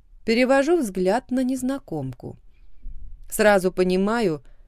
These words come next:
что это мама Дины.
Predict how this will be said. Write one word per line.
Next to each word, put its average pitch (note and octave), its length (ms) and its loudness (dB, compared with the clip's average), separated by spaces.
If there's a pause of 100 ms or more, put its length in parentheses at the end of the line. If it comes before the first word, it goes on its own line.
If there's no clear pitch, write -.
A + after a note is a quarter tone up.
(140)
что - 460 0 (100)
это C4+ 520 0
мама F3 560 -2
Дины. D#3 560 -10